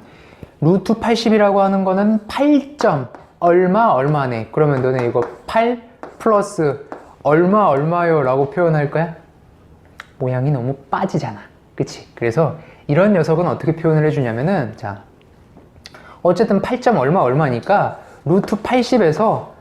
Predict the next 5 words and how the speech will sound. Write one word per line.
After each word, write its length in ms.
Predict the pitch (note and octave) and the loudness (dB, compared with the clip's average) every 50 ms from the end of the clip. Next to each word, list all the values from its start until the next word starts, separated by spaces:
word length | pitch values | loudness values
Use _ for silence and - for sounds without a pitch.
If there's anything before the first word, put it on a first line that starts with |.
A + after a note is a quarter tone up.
| - - - - - | -18 -18 -16 -12 -4
정수 420 | - E3 E3+ G3 G#3 G3+ - G#3+ | -2 0 0 0 0 0 -2 -2
부분을 440 | G3+ G#3+ G3 G3+ G3+ G3+ G3+ G3+ - | 0 0 2 2 2 2 2 2 0
뺀 260 | B3+ C4 C4 C4 B3+ | 0 0 2 2 2
게 420 | A#3 A#3 A#3+ C4+ C#4 - - - - - - - - - _ _ _ - | 4 4 4 2 0 -2 -8 -16 -18 -18 -20 -20 -20 -20 _ _ _ -10
소수네 720 | - - G3+ G3 G3+ G#3+ F#3+ D#3 C#3+ E3 D#3 - - - | -4 -2 0 2 2 2 2 2 2 0 0 -2 -4 -10